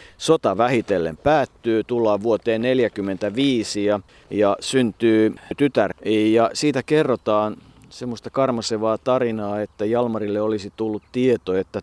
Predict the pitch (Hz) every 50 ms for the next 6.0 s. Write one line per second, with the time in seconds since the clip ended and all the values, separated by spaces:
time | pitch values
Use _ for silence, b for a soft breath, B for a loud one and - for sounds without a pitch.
0 | - - 123 131 123 113 107 95 92 90 67 90 98 98 98 - - 101 - -
1 | - - 135 139 127 110 95 90 90 92 - - - 127 135 127 117 98 - -
2 | - - - 90 90 90 92 95 95 95 b b b b b b b b b b
3 | b b b b b b - - - - 101 104 101 98 95 - - - - 110
4 | 107 110 104 104 107 110 117 113 107 - - 107 101 98 - 98 101 104 107 117
5 | 113 107 101 95 95 90 95 92 95 92 85 82 95 92 87 73 98 113 110 104